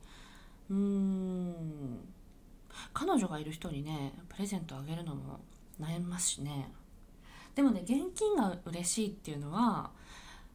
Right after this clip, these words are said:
結構ね、寂しいなと思います。もちろんAmazonギフトカードとかをもらった方が利便性は高いけど、なんかね、それは寂しいかなと思います。かといって物が欲しいかって言われたら物もね、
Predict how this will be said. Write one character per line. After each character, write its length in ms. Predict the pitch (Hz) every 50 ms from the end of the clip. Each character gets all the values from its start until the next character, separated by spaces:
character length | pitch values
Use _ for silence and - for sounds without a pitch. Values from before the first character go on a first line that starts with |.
| - - -
結 220 | - - 226 220 -
構 140 | 151 143 143
ね、 300 | 143 135 127 - - - - -
寂 260 | - - - 156 151 156
し 180 | - - 190
い 40 | 165
な 220 | 165 170 175 165
と 180 | 165 - - - - - - - - - - - - - - - - - - - - -
思 160 | 151 151 156
い 60 | 165
ま 180 | 165 165 170 170
す。 160 | - - - -
も 100 | 165 165
ち 120 | 170 262
ろ 100 | 262 233
ん 20 | -
Amazon 760 | 143 151 147 165 170 180 180 175 165 156 156 160 156 - - - -
ギ 100 | 160 160
フ 100 | 160 -
ト 100 | 175 170
カ 180 | - 208 196 190
ー 20 |
ド 80 | 196 -
と 100 | - -
か 160 | - 131 127
を 40 | 131
も 100 | 139 147
ら 80 | 147
っ 60 | 156 165
た 100 | - 190
方 200 | 190 - 226 190
が 220 | - - 131 123 - - - -
利 100 | - 160
便 220 | 165 175 180 208 214
性 180 | 214 226 226
は 180 | 226 226 - - - - - - -
高 240 | - - - - 226
い 60 | 233
け 120 | 233 - 151
ど、 320 | - 269 285 - - - - - - - - - - - - -
な 100 | 349 359
ん 40 | 349
か 120 | - 147
ね、 200 | 135 139 147 156 -
そ 140 | - - 165
れ 80 | 165 170
は 140 | 185 196
寂 260 | 196 - 190 185 190 196
し 120 | - - 269 220 -
い 100 | - - - - - - - - - - - - - -
か 140 | - - 175
な 180 | 202 220 220
と 240 | 214 220 - - - - - - - - -
思 200 | - 151 151 156 151
い 60 | 151
ま 180 | 151 151 156 160
す。 160 | - - - - - -
か 120 | - 285 277
と 100 | 339 277
い 40 | 226
っ 20 |
て 140 | - - 180
物 240 | 165 160 170 208 262
が 80 | 294 269
欲 160 | 233 - 160
し 160 | - 214 220
い 40 | 214
か 120 | - 160
っ 20 | 160
て 60 | -
言 60 | 147
わ 40 | 143
れ 40 | 139
た 80 | 139 131
ら 80 | 131
物 280 | 135 135 147 175 233 254
も 140 | 233 - -
ね、 240 | 135 131 - -